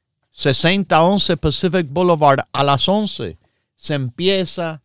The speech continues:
a distribuir los regalitos, a, vamos a estar ofreciendo descuentos en ese día, promociones. Así que ya saben, eso es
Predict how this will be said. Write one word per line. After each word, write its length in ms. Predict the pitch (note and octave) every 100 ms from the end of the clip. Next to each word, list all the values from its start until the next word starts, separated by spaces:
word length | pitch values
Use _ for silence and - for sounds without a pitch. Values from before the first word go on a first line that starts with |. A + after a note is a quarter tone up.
| _ _ _
a 140 | C3
distribuir 880 | C3+ C3 - C#3+ C3 C3+ E3 G3 F3+
los 220 | D#3+ C3+
regalitos, 1300 | C3+ C3 B2+ C3+ F#3 F3+ _ - E3+ E3+ - - -
a, 880 | B2+ B2 A#2 A2 G2+ F#2+ G2 F2 F2 -
vamos 320 | A#2+ B2 E3
a 40 | F3
estar 280 | - E3+ F3+
ofreciendo 720 | E3 D#3 C3 - D#3 F3 D#3+
descuentos 800 | C3+ - D3 E3+ F3 E3 D3 C#3+
en 160 | C3
ese 320 | D3 - D3+
día, 460 | C3 D3 E3 E3 E3 _ _ _ _
promociones. 1300 | - C#3 C#3 B2+ - D#3+ F3 F3 F3 E3+ - - - _ _ _ _ _
Así 300 | A2+ D3+ C#3+
que 180 | C3+ C3+
ya 160 | F3
saben, 580 | F#3 F3+ F3+ D3 B2+ C#3+
eso 420 | - E3 - E3 F3+
es 380 | F#3+ - -